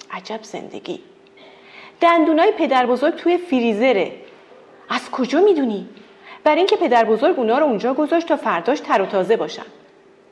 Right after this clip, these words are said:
یاد گرفتم در مواقعی که لازمه به مادرم دروغ بگم. حاضر جواب باشم. بازجویای او وحشتناکه. می‌باز او رو برای فیلم بریگاد جنایتکار استخدام می‌کردن. "از دست پدر بزرگت.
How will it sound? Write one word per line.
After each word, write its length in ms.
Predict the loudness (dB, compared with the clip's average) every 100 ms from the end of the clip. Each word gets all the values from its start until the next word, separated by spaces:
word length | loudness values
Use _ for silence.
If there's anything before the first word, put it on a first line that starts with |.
| _ _ _ _ _ _ _ -8
یاد 180 | -8 -4
گرفتم 440 | -4 -4 -4 -4
در 140 | -4 -8
مواقعی 480 | -10 -10 -6 -4
که 140 | -4 -6
لازمه 440 | -10 -12 -12 -10
به 120 | -8
مادرم 420 | -10 -12 -12 -12 -12
دروغ 320 | -12 -12 -14
بگم. 280 | -16 -16 -20 -20 -20 -20 _
حاضر 280 | -14 -12 -12
جواب 420 | -12 -12 -12 -12
باشم. 260 | -16 -18 -20 -20 _ _ -20 -20 -18 0
بازجویای 580 | 2 2 -2 -2 2 2
او 180 | 0 -4
وحشتناکه. 760 | -8 -10 -14 -16 -14 -14 -12 -16 -20 _ _ -20 _
می‌باز 340 | -4 2 0 0
او 80 |
رو 80 | -2
برای 240 | 0 -2 -4
فیلم 300 | -4 -4 -4
بریگاد 400 | -6 -6 -6 -6
جنایتکار 680 | -8 -10 -10 -12 -10 -10
استخدام 480 | -10 -14 -18 -16 -16
می‌کردن. 420 | -16 -16 -16 -18 -20 -20 -20 -20 -20 -20 -20 -20 -20 -12
"از 260 | -12 -8
دست 320 | -4 -4 -6 -10
پدر 260 | -8 -10
بزرگت. 480 | -10 -12 -10 -10 -14